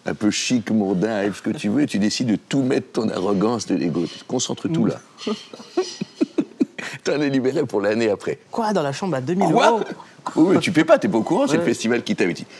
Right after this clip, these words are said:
Speaker 1: Je, le meilleur truc, je crois, c'est Jeanne Moreau lui a filé la meilleure suite de l'hôtel, mais elle avait appris qu'elle avait une mieux. Elle l'a senti, elle avait, mais où est-ce que je vais mettre mes robes ? Elle avait fait appeler le directeur qui a fini par lui ouvrir un truc. Je suis très mauvais en anecdote, donc je me lance et après je me dis, je crois que j'ai pas de chute.
Speaker 2: Non, mais on te suit, on te suit.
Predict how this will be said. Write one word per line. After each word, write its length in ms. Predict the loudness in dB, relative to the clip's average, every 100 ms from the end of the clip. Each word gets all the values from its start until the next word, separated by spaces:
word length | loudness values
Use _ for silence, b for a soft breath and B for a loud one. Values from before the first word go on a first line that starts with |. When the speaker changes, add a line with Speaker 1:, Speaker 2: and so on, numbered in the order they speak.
| B -10
Speaker 1:
Je, 140 | -10 -10 B B B -4
le 100 | -2
meilleur 300 | 0 0 -2
truc, 140 | -8
je 60 | -8
crois, 80 |
c'est 120 | -6 -2
Jeanne 180 | -2 -2
Moreau 200 | -2 0
lui 120 | -2
a 40 |
filé 240 | -2 -4 -2
la 120 | -2
meilleure 280 | -2 -2 -4
suite 200 | -6 -2
de 60 |
l'hôtel, 260 | -2 -2 -6
mais 100 | -6
elle 60 | -6
avait 120 | -8
appris 180 | -10 -12
qu'elle 160 | -10
avait 160 | -6 -6
une 100 | -6
mieux. 200 | -6 -8
Elle 60 | -10 B B
l'a 100 | -6
senti, 300 | -6 -6 -4
elle 60 | -6
avait, 100 | -8 -12 B B -12
mais 80 |
où 80 | -10
est-ce 100 | -8
que 100 | -6
je 80 | -4
vais 80 | -4
mettre 240 | -6 -6
mes 140 | -8 -6
robes ? 260 | -6 -6
Elle 80 | -8
avait 120 | -8 -12 -10
fait 120 | -12
appeler 160 | -8 -8
le 60 |
directeur 380 | -6 -8 -10 -10
qui 100 | -10
a 20 |
fini 180 | -12 -12
par 140 | -12 -14
lui 80 |
ouvrir 260 | -16 -16 -18
un 100 | -18
truc. 120 | -20 -20 B B B B
Je 60 | -8
suis 100 | -2
très 140 | 0
mauvais 240 | 2 2
en 60 | 2
anecdote, 420 | 2 0 0 0
donc 140 | 0 0
je 80 |
me 100 | 0
lance 240 | 0 -2 -2
et 40 |
après 180 | -2 -2
je 100 | -2
me 80 | -2
dis, 80 | -2
je 80 |
crois 140 | -4 -4
que 80 | -2
j'ai 80 |
pas 120 | -2 -2
de 60 |
chute. 340 | 0 -2 -2 -2
Speaker 2:
Non, 100 | 0
mais 80 |
on 100 | 0
te 60 | -2
suit, 180 | -2 -2
on 60 | -4
te 60 |
suit. 180 | -8